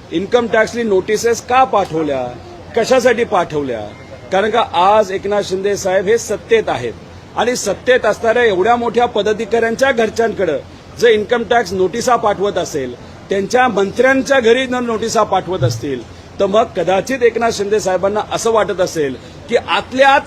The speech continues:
काही कुरघड्या होत आहेत का आणि त्याची स्पष्टता घेण्यासाठी कदाचित दिल्लीला एकनाथ शिंदे साहेब गेले असावेत, अशी सुद्धा चर्चा तिथं सुरू आहे. फक्त आमचं एवढंच म्हणणं आहे की कुठेतरी बार्गेनिंग पॉवर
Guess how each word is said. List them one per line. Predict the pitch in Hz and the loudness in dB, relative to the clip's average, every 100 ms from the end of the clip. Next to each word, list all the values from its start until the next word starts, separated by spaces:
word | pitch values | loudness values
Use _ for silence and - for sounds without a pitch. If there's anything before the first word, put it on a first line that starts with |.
| - | 2
काही | 269 | 0
कुरघड्या | 254 220 240 233 | 2 2 4 4
होत | 180 185 | 0 0
आहेत | 208 202 | 0 0
का | - 143 120 - - - | -2 -6 -6 -10 -20 -10
आणि | 160 202 | -4 -4
त्याची | - 180 285 | 0 0 0
स्पष्टता | 302 - 254 254 233 247 | -2 -2 -2 0 2 2
घेण्यासाठी | 196 208 202 202 196 247 | 2 2 0 0 -4 -4
कदाचित | 196 185 196 254 - - - - 139 | -2 0 0 -2 -6 -10 -20 -18 -4
दिल्लीला | 190 208 240 220 160 - | -2 0 2 2 0 -2
एकनाथ | 180 214 226 | -6 -2 -2
शिंदे | 214 190 202 | -2 0 0
साहेब | 214 220 170 | 2 0 -2
गेले | 160 190 214 - | -2 0 0 -2
असावेत, | 151 208 233 185 - - - | -2 2 2 0 -4 -20 -8
अशी | 165 175 233 | -6 -4 -4
सुद्धा | 196 220 240 | -2 0 0
चर्चा | 202 196 220 | 0 -2 0
तिथं | 185 175 202 | -2 -2 -6
सुरू | - 175 165 | -4 -2 0
आहे. | 117 - - - - - - | -2 -6 -18 -20 -20 -12 -4
फक्त | 190 254 | -2 2
आमचं | 220 220 247 | 2 4 6
एवढंच | 226 254 254 | 6 6 2
म्हणणं | 262 240 220 | 0 -2 0
आहे | 156 113 - - - - - - | 0 -4 -12 -18 -18 -18 -12 -6
की | - | -6
कुठेतरी | 220 220 233 269 | 0 2 2 0
बार्गेनिंग | 240 202 220 269 285 285 | 0 2 2 2 2 0
पॉवर | 277 254 226 | 2 4 4